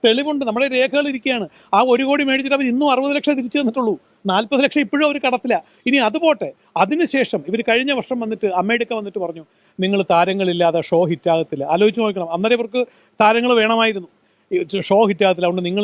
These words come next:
ഞങ്ങൾക്കൊരു ഷോ ചെയ്തു തരണം, ഞങ്ങൾക്ക് ഞങ്ങളുടെ കടം വീട്ടണം, രണ്ടര കോടി ഞങ്ങൾക്ക് കടമുണ്ട്.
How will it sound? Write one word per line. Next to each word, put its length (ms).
ഞങ്ങൾക്കൊരു 400
ഷോ 100
ചെയ്തു 220
തരണം, 240
ഞങ്ങൾക്ക് 360
ഞങ്ങളുടെ 220
കടം 240
വീട്ടണം, 300
രണ്ടര 240
കോടി 220
ഞങ്ങൾക്ക് 320
കടമുണ്ട്. 320